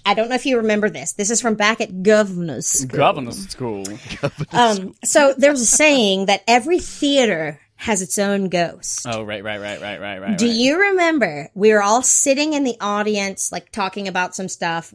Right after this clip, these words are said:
Speaker 1: the, in the morning when we got into class? And, you know, the chairs have the spring. Like, uh, all of you, I'm, I, I, I'm sure, perhaps, know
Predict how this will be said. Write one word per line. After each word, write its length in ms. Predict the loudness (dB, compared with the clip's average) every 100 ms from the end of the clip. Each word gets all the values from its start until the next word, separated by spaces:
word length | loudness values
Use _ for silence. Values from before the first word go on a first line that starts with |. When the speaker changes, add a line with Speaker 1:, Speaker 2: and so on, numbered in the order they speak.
| -16
Speaker 1:
the, 320 | -6 -4 -2 2
in 140 | 2
the 60 | 4
morning 360 | 2 0 -4
when 100 | -6
we 80 | -6
got 220 | -4 -2
into 220 | -4 -6
class? 480 | -8 -6 -6 -6 -8 -12 -20 -4
And, 120 | 0
you 80 | 4
know, 80 | 2
the 80 | 0
chairs 680 | 0 2 4 4 4 2 0
have 200 | -2 0
the 80 |
spring. 400 | -2 0 0 0
Like, 200 | -2 -8 0
uh, 340 | 4 4 2 -6 -8 0
all 220 | 4 4
of 140 | 2
you, 160 | -2 -4
I'm, 180 | -4 -6
I, 280 | -4 -4 -4 -4
I, 220 | -6 -6 -16 -20 -20 -12 -4
I'm 140 | -4
sure, 340 | -4 -4 -4 -4
perhaps, 460 | -6 -2 -4 -2
know 320 | 0 2 0